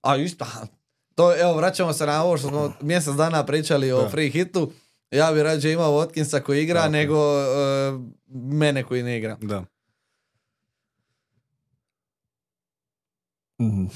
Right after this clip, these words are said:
Speaker 1: Znakovita
Speaker 3: Teško,
Speaker 1: ti-, znakovita
Speaker 3: teško,
Speaker 1: tišina.
Speaker 3: teško, teško.
Speaker 2: O tom, o tom u
Speaker 3: Da.
Speaker 2: trideset sedmom kolu.
Speaker 1: U agendi svijeta. <laughs> E, ok, o wild cardu ćemo više i kad se vrati Toni koji će nam tu onda, e,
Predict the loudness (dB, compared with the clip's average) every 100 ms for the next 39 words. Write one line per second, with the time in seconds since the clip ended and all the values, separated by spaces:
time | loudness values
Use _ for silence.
0 | -14 -8 -2 2 2 4 4 4 -2 -4
1 | -2 2 4 6 4 4 2 4 2 2
2 | 0 -2 -6 -4 -4 -4 -12 -6 -2 -2
3 | 0 -4 -4 -6 -4 -6 -6 -8 -4 -4
4 | -4 -6 -8 -10 -12 -12 -14 _ _ _
5 | 0 2 2 0 0 -4 -6 0 0 0
6 | -2 -2 -2 -12 -18 _ _ -12 -10 -12
7 | -14 -18 _ _ 0 4 4 4 4 2
8 | 0 -2 -4 _ _ 0 2 4 2 2
9 | 0 0 0 0 0 0 0 0 0 2
10 | 2 2 0 0 2 0 -2 -2 0 -2
11 | -2 -2 0 -2 0 0 2 0 0 -4
12 | -12 -10